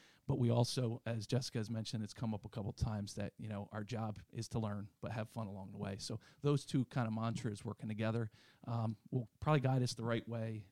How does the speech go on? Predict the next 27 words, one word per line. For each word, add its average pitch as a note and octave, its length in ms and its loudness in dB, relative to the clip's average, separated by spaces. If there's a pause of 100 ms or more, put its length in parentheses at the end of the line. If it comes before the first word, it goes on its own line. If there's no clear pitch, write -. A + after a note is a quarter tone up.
(120)
into A#2 260 -2
the G#2 80 -2
spring, A2 480 -4
and, G2+ 160 -10 (420)
uh, - 200 -10
that's A#2+ 220 -4
what A2+ 140 -6 (240)
I'm B2 180 -2
looking A2+ 340 -8
forward. - 260 -14 (240)
Uh, B2 80 -8
seeing C#3 300 2
Jessica C3 360 2
in B2+ 100 2
the A2+ 60 -2
T - 180 4
V B2+ 160 2
studio, B2+ 600 2 (160)
<laughs> - 140 -18
maybe B2+ 260 0
a B2 60 0
little B2 180 2
bit. B2 220 6
She's, D#3+ 300 0
she - 180 0
has C3+ 200 2
some, A#2 260 -2